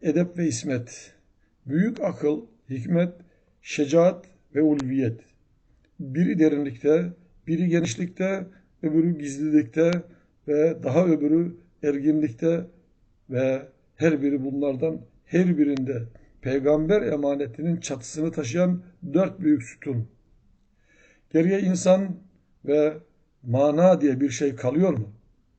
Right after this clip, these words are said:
Bunların kurduğu esrarlı bir dört köşedir ki bu dört köşenin her çizgisi üzerinde her biri kendi mizacına göre ondan,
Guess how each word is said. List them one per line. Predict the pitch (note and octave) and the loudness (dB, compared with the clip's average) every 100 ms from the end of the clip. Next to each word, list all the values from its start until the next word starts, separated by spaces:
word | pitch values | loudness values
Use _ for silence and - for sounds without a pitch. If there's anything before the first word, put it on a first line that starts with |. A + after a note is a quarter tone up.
| _ _ _ _ _ | _ _ _ _ _
Bunların | D3+ E3 F3+ G3 A#3+ - _ | 0 2 2 0 -6 -14 _
kurduğu | - D#3 C#3+ F3 - | -6 -4 -2 -2 -2
esrarlı | - - - E3 E3 E3 | -6 -10 0 2 4 0
bir | D#3+ F3 - _ B2 | 0 -4 -8 _ -2
dört | D3+ D#3+ | 0 0
köşedir | E3 A#2 D3 E3+ F3 | -6 -2 0 0 0
ki | E3+ E3 E3 F3 _ _ _ _ D3+ | 2 4 2 -4 _ _ _ _ -8
bu | A#2+ | -2
dört | F3 F3 | -2 -2
köşenin | D3 A#2+ C#3+ E3 E3+ - _ _ | -8 -4 -4 -4 -8 -16 _ _
her | F3 F#3 B2+ | -6 -4 -6
çizgisi | - C#3 C3+ A#2+ D3+ | -6 -6 -6 -8 -6
üzerinde | B2+ C#3+ C#3 C#3 D#3+ E3 - - _ _ | 0 0 0 0 0 0 -10 -20 _ _
her | D#3+ F#3 | -2 0
biri | E3 E3+ | 0 0
kendi | E3+ E3 E3+ | -2 -2 0
mizacına | D#3+ D3 C3+ C#3+ D3+ B2 D3 E3+ | 0 -2 -2 0 0 0 -2 0
göre | E3+ F3 F3+ F3+ - _ _ - | 2 2 2 0 -6 _ _ -10
ondan, | C#3 C3+ D3 | -8 -2 -2